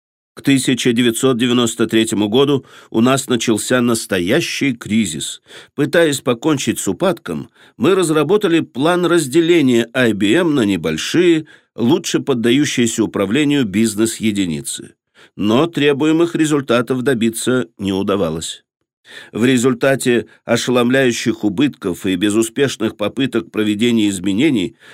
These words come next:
Совет директоров пригласил на пост сио Луиса Герстнера. Он пришел со стороны и когда-то сам был клиентом I B M, поэтому его взгляды несколько отличались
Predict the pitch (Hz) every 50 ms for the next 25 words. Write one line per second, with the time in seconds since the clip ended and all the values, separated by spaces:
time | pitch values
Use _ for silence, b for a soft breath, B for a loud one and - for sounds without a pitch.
0 | B B B B - 131 131 160 190 175 151 165 170 160 131 - - 147 160 208
1 | 214 208 - - 139 139 120 131 143 135 - - 175 170 143 135 127 117 - 139
2 | 135 120 - - - - - - - - 165 202 214 214 214 208 - _ _ _
3 | - - - 147 160 165 170 165 - 147 131 127 110 101 92 85 - - - -
4 | - - 85 76 76 - - _ _ _ _ _ _ _ _ _ _ B B B
5 | B B 185 220 220 226 - 220 220 - - 233 214 214 - - 196 196 - -
6 | 185 180 185 175 147 113 87 73 - - _ _ _ _ B B B B - 113
7 | 113 - 98 92 87 - 113 113 - 165 143 - - - 117 131 165 185 175 143
8 | 165 156 120 - - 101 101 104 101 95 90 - 87 85 - - 95 85 80 78
9 | 80 78 87 131 170 175 - 120 98 101 104 - 92 95 98 98 92 113 175 196
10 | 156 117 85 87 110 131 170 185 165 160 - B B B B B 113 127 147 156
11 | - - 156 151 - 185 180 175 175 170 180 170 - - 131 135 180 175 156 135
12 | -